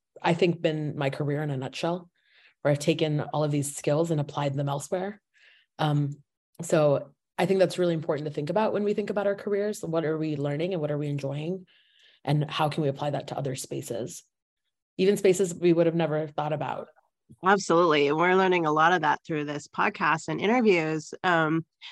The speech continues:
Speaker 2: so tell me a bit about that path. So you, you know, you,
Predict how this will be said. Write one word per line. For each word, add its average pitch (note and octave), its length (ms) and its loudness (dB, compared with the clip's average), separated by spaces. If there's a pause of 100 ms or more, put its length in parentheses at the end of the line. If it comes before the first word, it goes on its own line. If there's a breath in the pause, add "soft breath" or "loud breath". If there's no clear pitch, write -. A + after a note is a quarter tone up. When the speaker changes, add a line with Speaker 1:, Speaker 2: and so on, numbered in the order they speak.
Speaker 2:
so A#3+ 180 2
tell C4 200 2
me C4 200 4
a F3+ 60 2
bit G3+ 160 0
about E3 260 0
that E3 240 0
path. F3 460 4
So F3 160 -8
you, D#3+ 600 -4
you F#3 80 -2
know, D3 180 -2
you, D3+ 240 -6